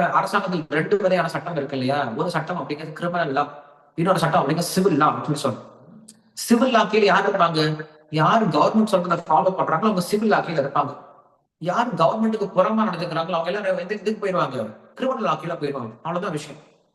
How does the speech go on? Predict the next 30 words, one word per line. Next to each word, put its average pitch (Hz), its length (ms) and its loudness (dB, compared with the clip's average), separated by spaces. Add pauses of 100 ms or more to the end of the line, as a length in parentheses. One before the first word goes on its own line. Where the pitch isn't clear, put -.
(440)
So, 156 180 -6
நாம 151 180 -2
எப்ப 226 440 0 (380)
பகவான் 208 360 2
சொல்ற 208 200 0
பேச்சு 185 200 0
கேட்க 180 240 0
ஆரம்பிக்கிறோமோ 131 500 -4 (280)
அப்ப 170 180 -2
நம்ம 185 100 2
எல்லாரும் 190 240 2
சிவில் 226 280 2
லா 180 120 4
கீழே 147 180 0
போயிருவோம். 131 400 -2 (460)
இங்க 185 160 0
சொல்ற 170 240 4
தெய்வீ 175 260 4
பிரகிருதின்னு 147 540 0
சொல்லி - 80 -6
சொல்ற 117 160 -2 (440)
ஸ்ரீமதி 175 420 -4
ராதா 143 440 0
ராணி, 135 320 -4 (420)
லக்ஷ்மி 170 460 -6
தேவி 135 260 0
அவங்களுடைய 156 480 -4
கட்டுப்பாட்டு 135 500 -4
கீழே 143 140 -2
போயிருவோம். 123 320 -6